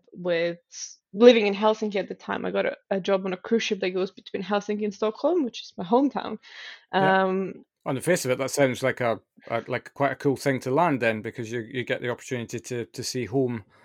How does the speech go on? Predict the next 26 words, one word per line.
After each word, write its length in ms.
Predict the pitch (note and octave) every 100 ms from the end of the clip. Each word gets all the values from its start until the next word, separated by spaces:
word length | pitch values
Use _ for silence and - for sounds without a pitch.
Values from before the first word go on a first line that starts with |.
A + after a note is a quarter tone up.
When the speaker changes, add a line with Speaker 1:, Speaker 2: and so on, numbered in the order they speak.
| _ _ -
Speaker 2:
as 140 | A#2+
well. 300 | B2+ C3 G#2 _ _ _ G3
Speaker 1:
Yes, 400 | C4+ F#4+ E4 B3
and 120 | A#3+
I, 100 | A#3+ -
I 80 | A3+
would, 280 | A#3 A3+ - -
I 40 |
would 120 | F3 E3
normally 280 | G#3+ D#4+
go 180 | G#3 F3
home 180 | G3 F#3
maybe 220 | F3 E3
once 400 | E3 E3 - -
a 60 | F3+
quarter 440 | - F#3+ G3 F3
or 60 | F#3
so, 320 | - - G3 - - -
and 80 | A3
there 80 | A3+
was 120 | A3+
an 60 | A3
opportunity 520 | G#3 A3 B3+ A#3+ G3+
to 120 | -
go 200 | G3 G3
home, 460 | G#3 G#3 G#3 G3+